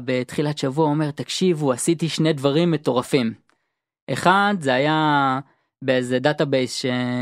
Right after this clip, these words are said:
שעבדנו איתו, לסמן וי בקונסול של, אה, A W S, של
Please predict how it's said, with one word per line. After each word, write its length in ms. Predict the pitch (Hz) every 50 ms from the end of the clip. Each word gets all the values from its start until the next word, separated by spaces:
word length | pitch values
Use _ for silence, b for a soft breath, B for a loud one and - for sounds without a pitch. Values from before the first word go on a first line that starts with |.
| 123 123 123 123 127 - _ _ _ _ _ _ _ _
שעבדנו 420 | - - 135 120 127 151 175 196
איתו, 260 | 202 202 185 - 208 202 202 196 196 240 - -
לסמן 480 | - - 147 - 165 160 175 185 190 175
וי 240 | 151 147 170 175 165 147 - _ _ _
בקונסול 760 | - 127 127 135 131 131 131 - - 156 160 151 - 151 143 135
של, 280 | - - 135 131 131
אה, 420 | 131 127 127 127 127 131 131 - 151
A 40 |
W 520 | 143 147 143 135 131 127 139 160 180 190 190
S, 40 | 185
של 420 | - - - 131 127 127 123 127